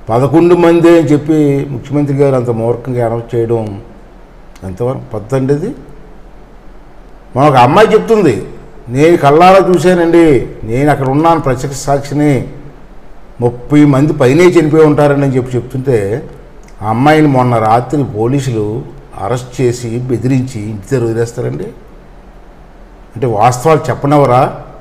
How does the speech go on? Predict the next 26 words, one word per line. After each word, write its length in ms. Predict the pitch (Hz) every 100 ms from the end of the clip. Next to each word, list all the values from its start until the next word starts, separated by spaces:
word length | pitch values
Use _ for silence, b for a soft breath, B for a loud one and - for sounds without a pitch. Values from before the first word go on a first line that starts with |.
| - - - - - - - 107
ఎన్నాళ్ళు 400 | 113 175 190 185
వాస్తవాలు 460 | 175 180 180 180
దాస్తారండి? 480 | 180 175 180 175 190 233 - - - - - - - - - - 143
ఈ 40 |
వాస్తవాలు 640 | 131 123 147 151 202 202 202
దాయడం 380 | 165 156 180 196
వల్ల 220 | 190 180
మీకు 240 | 165 147
కలిసి 260 | 139 143 185
వచ్చేది 340 | 185 180 190
ఏంటి 120 | 180
ముఖ్యమంత్రి 460 | 165 135 170 170 180
గారు? 180 | 185 - - - - - - - - - - - - - - - 117
అంటే 140 | 127
మీ 100 | 151
చేతకాని 880 | 131 123 127 139 170 170 170 170 156
తనాన్ని 600 | - 139 151 156 151 185
కప్పిపుచ్చుకోవడం 840 | 160 127 156 147 147 - 151 147 143
కోసం 440 | 139 127 151 160
ఈ 220 | 143 117
విధంగా 280 | 113 113 127
చేస్తారా? 560 | 120 113 - 113 104 120 - - - - - - - - - - - -
ఆ 20 |
కుటుంబాలు 680 | 104 117 151 160 160 156 147
ఏవైతే 400 | 127 131 165 156
పోతాయండి? 520 | 156 175 175 175 190